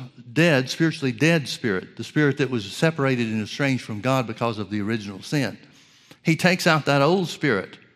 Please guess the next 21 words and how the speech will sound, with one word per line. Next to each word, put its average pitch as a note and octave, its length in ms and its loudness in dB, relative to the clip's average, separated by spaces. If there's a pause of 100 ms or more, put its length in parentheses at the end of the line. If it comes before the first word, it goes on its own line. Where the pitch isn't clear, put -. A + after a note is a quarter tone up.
(480)
and C#3 140 2
puts F#3 200 2
a D#3 60 2
new F#3 220 2
spirit A#2+ 400 0
in A2+ 80 2
us, B2+ 260 -2 (260)
and D3 160 2
then D#3+ 120 4
he E3+ 120 4
puts E3+ 320 -2 (160)
his A3+ 220 2
spirit, G2+ 380 -4
the - 60 -8
Holy F3 260 -4
Spirit, A#2 320 -4
on G#2+ 100 -2
the A2 80 -2
inside A#2 340 -2
of A#2+ 80 -8
us. E3 300 -8